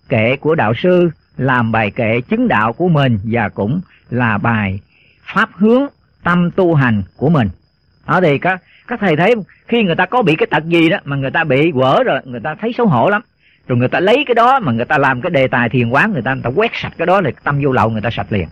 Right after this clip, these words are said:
Bởi vì cái tật của mình là cái tật đó đó. Thì cho nên mình có cái tật nào mà nó xấu xa như vậy, mình đặt nó, mình quán, quán cho trôi, cho quét cho sạch cái tật đó ra. Thì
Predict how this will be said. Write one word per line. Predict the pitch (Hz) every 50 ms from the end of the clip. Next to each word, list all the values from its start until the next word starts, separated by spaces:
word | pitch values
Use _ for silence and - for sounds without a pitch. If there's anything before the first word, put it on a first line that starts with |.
| - _ _ _ -
Bởi | 147 190
vì | 175
cái | - 208
tật | - - 127 123
của | - 175 196
mình | 180 143 127
là | 120
cái | 113 185
tật | 175 151 123 98 - -
đó | - 156 170 196
đó. | 220 220 - _ _ _ _ _ -
Thì | - 107
cho | - 147
nên | 147 147 143 139 131
mình | 131 131 110 98 - - - - _
có | - 151 175 214
cái | 208 185
tật | 131 127 123 -
nào | 139 135 127 120
mà | 110 110 110
nó | 101 113 139
xấu | - - 196 226 240
xa | 208 196 147 139
như | 139 135 131 127
vậy, | 110 107 113 -
mình | 113 104 - -
đặt | - - -
nó, | 151 151 165
mình | 180 165 101
quán, | 101 123 131 160 180 160
quán | 120 135 170 214 247 240 -
cho | - 131 - - -
trôi, | - 175 185 170 156 143 -
cho | 156 139 127 117
quét | - 190 247 269 -
cho | 151 123
sạch | - - - 139 -
cái | - 170
tật | 156 127 98 -
đó | 143 151
ra. | 147 131 117 - _ _ _ _ _ _ _ _ _ _
Thì | - 156 151 147 117 95